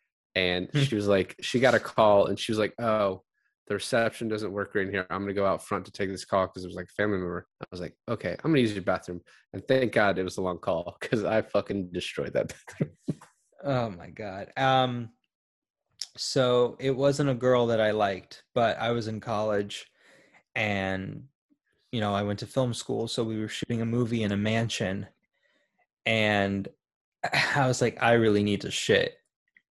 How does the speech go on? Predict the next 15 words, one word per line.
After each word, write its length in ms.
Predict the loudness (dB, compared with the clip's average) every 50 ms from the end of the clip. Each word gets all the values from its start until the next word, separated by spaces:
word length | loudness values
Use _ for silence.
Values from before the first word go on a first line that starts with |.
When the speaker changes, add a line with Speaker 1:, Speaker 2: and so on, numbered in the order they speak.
| _ _ -2
Speaker 2:
And 180 | -2 -2 0 0
so 400 | 2 4 6 6 6 4 2 -2 0
I 360 | 2 4 4 4 2 0 -2 -8
use 800 | -8 -4 0 2 4 4 4 2 2 0 0 -2 -4 -6 -8 -8 -4 -4
the 80 | -2
bathroom 880 | 2 4 4 4 4 4 4 4 4 4 4 4 2 0 -2 -4 -6 -10 _ _ _ _ _ _ _ _ _ _ _ _ _ _ 2
that 160 | 2 4 6
I 140 | 4 2 2
swear 600 | 2 0 -2 -2 -2 2 6 6 8 8 8 6
they 140 | 4 2
told 280 | 0 0 0 0 0 2
me 120 | 0 0
I 80 | 0 -2
could 180 | -2 -4 -4 -4
use. 680 | -2 -2 -2 -4 -4 -8 -8 -8 -8 -8 -10 -12 -16